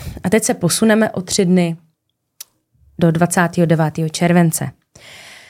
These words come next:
Ten den pracovala parta dělníků kousek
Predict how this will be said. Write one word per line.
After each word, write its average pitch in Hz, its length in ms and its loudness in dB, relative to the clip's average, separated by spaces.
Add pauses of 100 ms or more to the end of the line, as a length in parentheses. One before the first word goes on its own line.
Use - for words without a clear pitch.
(360)
Ten 285 180 0
den 220 180 2
pracovala 196 640 0
parta 180 340 0
dělníků 175 440 2
kousek 175 480 -2